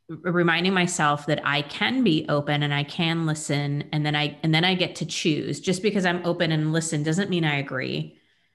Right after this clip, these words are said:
doesn't mean it's what I think or that I'm gonna take that on or that I'll be manipulated or anything like that. I still get to choose, but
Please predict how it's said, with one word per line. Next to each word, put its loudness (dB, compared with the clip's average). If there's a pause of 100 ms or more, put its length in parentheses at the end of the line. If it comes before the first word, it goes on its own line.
(180)
doesn't 4
mean 0
it's -6 (440)
what 2
I 2
think -2
or 0
that 0
I'm 0
gonna -4 (160)
take -2
that 0
on 0
or 0
that -2
I'll 2
be -2
manipulated 2
or 4
anything 0
like -4
that. 2
I 0
still -2
get -4
to -10
choose, 0
but -4